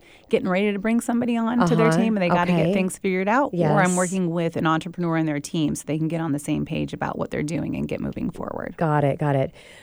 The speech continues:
Speaker 2: Okay, so, uh, last question before I take us to a break.
Speaker 1: Sure.
Speaker 2: Um, starting from the ground level, can you, um, well, actually, you know what? I wanna hold that one because that's probably gonna be a little bit, uh, a little bit longer. In, um,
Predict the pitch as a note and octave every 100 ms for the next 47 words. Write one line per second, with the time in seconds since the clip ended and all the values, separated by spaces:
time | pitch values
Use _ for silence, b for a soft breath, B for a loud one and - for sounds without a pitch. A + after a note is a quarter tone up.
0 | B - G3+ G3+ F3 - A#3+ A3+ G#3+ -
1 | G#3 B3+ - C4+ A3 F#3 G3+ F3 F#3 F3
2 | - - D#3+ D#3 D#3+ D3+ E3+ D#3+ D#3 -
3 | B B D#4+ G3 F#3 F3 E3 D#3+ D#3 -
4 | - - - A3+ - B3+ C#4+ C4+ A#3 G3
5 | F3+ F3 E3 D#3+ D#3 D3+ F#3+ F#3+ G3+ G3
6 | F#3 F#3 F3 G3+ G#3+ A#3 - B3+ G#3+ G#3
7 | A#3 A#3 F3+ F#3+ E3 D3+ D3 D#3 E3+ F3
8 | - G3 F3+ E3+ D#3+ E3 D3+ D#3+ D#3 D#3
9 | D3+ - B B - E3 D3+ F3 F#3 F3
10 | E3 D#3+ D#3+ D#3+ D3+ D3 B B B -
11 | G#3+ G#3 G#3 G#3 G3+ G3+ F#3+ F#3 F3+